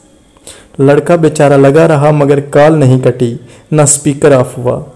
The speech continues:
मौलवी साहब ने जल्दी से सलाम फेरा तो उस लड़के ने बाहर की तरफ दौड़ लगा दी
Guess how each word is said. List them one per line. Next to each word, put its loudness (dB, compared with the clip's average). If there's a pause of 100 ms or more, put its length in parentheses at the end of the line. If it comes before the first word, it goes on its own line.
(1600)
मौलवी 4
साहब 0
ने 2
जल्दी 0
से 0
सलाम 0
फेरा 0
तो -2
उस -4
लड़के 0
ने 0
बाहर 0
की -8
तरफ -4
दौड़ 4
लगा 2
दी -6